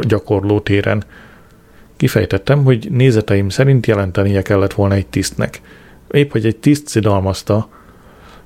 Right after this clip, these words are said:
ö, bocsánatot kértem a brit hadsereg nevében, aláírtam a feladóvevényemet, és kifejeztem reményemet, hogy a kormány megkíméli a postáját.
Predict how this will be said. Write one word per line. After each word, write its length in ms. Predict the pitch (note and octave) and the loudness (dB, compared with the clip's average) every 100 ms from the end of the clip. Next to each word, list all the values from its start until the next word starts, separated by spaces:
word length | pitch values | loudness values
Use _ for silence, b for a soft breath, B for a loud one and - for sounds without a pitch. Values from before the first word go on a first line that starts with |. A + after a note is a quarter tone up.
| - - | -16 -2
ö, 180 | C3+ | 0
bocsánatot 520 | A2 - G2+ G2 G#2+ - | 0 -2 0 0 0 -2
kértem 340 | G#2 - G2+ | -4 -2 -2
a 60 | G2+ | -2
brit 220 | G#2 - | -2 -4
hadsereg 400 | G#2 - B2+ B2+ | -6 0 0 2
nevében, 440 | A#2+ A#2 G#2+ G#2+ | 2 2 2 0
aláírtam 600 | A2+ A2 G2+ G2 - F#2 | 0 0 0 -2 -2 -4
a 60 | F2 | -4
feladóvevényemet, 960 | - A2+ A#2 A2+ G#2 G2+ G2 G2+ A#2 D3+ | 0 0 2 2 2 2 0 0 0 0
és 360 | C3+ - - - | -2 -4 -12 -16
kifejeztem 640 | - G#2 G2 G2 - G2 G2 | -4 0 0 -2 -2 -2 0
reményemet, 600 | G2+ F#2+ G2 A#2+ C#3 C#3 | 0 -2 -2 0 0 0
hogy 160 | G#2+ G2+ | -2 -4
a 80 | |
kormány 420 | - A2 G2 F#2+ F#2+ | 0 0 0 -4 -4
megkíméli 560 | F#2 - G2 G2 G#2 | -4 -4 -4 -2 0
a 100 | A2+ | -2
postáját. 760 | - B2 - - - - - | -2 -6 -2 -4 -2 -6 -10